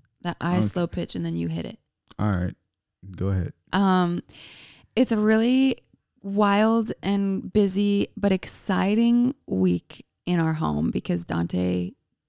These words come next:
Speaker 1: did launch a business this
Speaker 2: Yes.
Speaker 1: week.
Speaker 2: Yes.
Speaker 1: And it's been crazy, but this has been something that he's been dreaming up for months, uh,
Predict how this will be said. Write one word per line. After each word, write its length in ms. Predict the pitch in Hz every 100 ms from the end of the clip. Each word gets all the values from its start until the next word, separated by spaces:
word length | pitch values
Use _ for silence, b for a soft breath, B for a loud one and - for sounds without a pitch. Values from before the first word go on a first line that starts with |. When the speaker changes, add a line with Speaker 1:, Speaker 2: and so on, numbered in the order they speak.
| _ _
Speaker 1:
did 260 | - 185 175
launch 260 | 180 175 180
a 60 |
business 680 | 175 175 165 165 175 - - _ -
this 160 | 92
Speaker 2:
Yes. 220 | 170 165
Speaker 1:
week. 400 | 160 143 - - _ _
Speaker 2:
Yes. 80 | 95
Speaker 1:
And 420 | 175 170 170 180 B B B B B B -
it's 160 | 202 -
been 240 | 196 190
crazy, 800 | - 208 202 208 208 220 220 220
but 240 | 190 202
this 160 | 208 220
has 160 | 226 214
been 180 | 220
something 800 | 220 202 196 196 196 190 190 190 -
that 640 | 185 190 175 170 - - _ _ _ _
he's 360 | - - 208 196
been 180 | 196 196
dreaming 360 | 185 185 185 175
up 160 | -
for 200 | - 175
months, 600 | 170 170 - - - - - _ _ _ _ _
uh, 100 | -